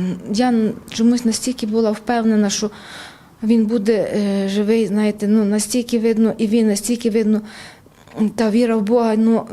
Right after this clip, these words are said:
ну, знаєте, мені здається, що він не думав, що Бог його не захистить. І, і настільки я була впевнена в тому, що він, я казала: «Боже, він все витримає, лиш би він був живий».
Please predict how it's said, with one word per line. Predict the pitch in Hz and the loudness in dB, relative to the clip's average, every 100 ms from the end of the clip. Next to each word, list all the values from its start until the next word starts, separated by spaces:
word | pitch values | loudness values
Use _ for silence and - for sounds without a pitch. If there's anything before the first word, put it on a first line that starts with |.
| 165 190 185 185 196 | -4 -4 -4 -10 -10
ну, | - 214 214 214 202 | -2 0 2 0 0
знаєте, | 214 208 214 | 0 0 2
мені | 233 | 2
здається, | 214 240 240 | 2 0 0
що | 226 233 | -2 0
він | 214 233 | 2 4
не | 220 | 4
думав, | 190 226 220 | 2 2 0
що | 208 208 | -2 -2
Бог | 226 220 | -2 0
його | 214 220 | 0 2
не | 220 196 | 0 0
захистить. | 202 - - - 196 - - - - - - | -4 -6 -6 -2 -4 -4 -14 -16 -14 -12 -4
І, | 220 | -2
і | - 220 | 0 0
настільки | 220 214 247 233 | 0 0 -2 0
я | 226 226 | 0 0
була | 214 202 | 0 0
впевнена | 202 226 220 214 202 | -2 -2 0 2 0
в | 202 | 0
тому, | 214 214 214 | -2 0 0
що | 208 | 0
він, | 202 214 214 - - - | 0 0 -2 -8 -18 -6
я | 226 | -6
казала: | 226 226 233 226 | -4 -4 -2 -2
«Боже, | 208 214 202 208 | -2 -2 0 0
він | 233 | 2
все | 233 - 254 | 0 0 0
витримає, | 233 220 208 196 196 202 | 0 -2 -2 -2 0 0
лиш | 233 208 | 0 0
би | 220 | -2
він | 214 214 | 2 2
був | 208 202 | 2 -2
живий». | 196 190 185 190 | -4 -2 -2 -4